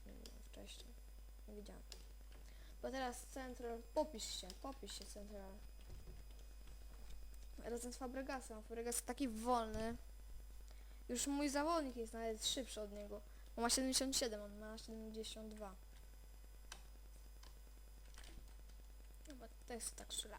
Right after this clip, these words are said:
O, leciutko. Ale pięknie, gol! No żeby tak było, naprawdę. Dobra, Liechtenstein rozpoczyna. I re-, Bursztyn przy piłce.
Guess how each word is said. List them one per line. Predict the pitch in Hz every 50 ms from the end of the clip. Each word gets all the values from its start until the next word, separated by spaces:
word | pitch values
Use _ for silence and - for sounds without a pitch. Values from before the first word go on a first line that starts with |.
| -
O, | - - - - - - - -
leciutko. | - 220 - 226 - - - - - - - - - - - - - - - - - - - - - - - - - - - - - - - - - - - - - - - - - - - -
Ale | - 415 427 415 392 349 339
pięknie, | - - 370 381 359 330 302 - 330 294 277
gol! | 294 330 349 349 359 359 359 359 370 320 262 233 - - - - - - - - - - - - - - - -
No | 220
żeby | 247 247 254
tak | 254 254 233
było, | 240 294 330 330 247 214
naprawdę. | 208 202 - 262 269 262 220 185 180 - - - - - - - - - - - - - - - - - - -
Dobra, | 233 233 226 226 226
Liechtenstein | 233 247 - 247 233 - 240 233
rozpoczyna. | 226 226 - - 226 - - - 254 254 254 254 254 247 247 - - - - - - - - - - - - - - - - - - - - - - - - - - - - - - - - - - - - -
I | 226 233
re-, | 240 233 226 - - 233 226 233 - - - - -
Bursztyn | 226 220 220 233 233 226 220 - - 240 226
przy | - - -
piłce. | - - 214 208 - - -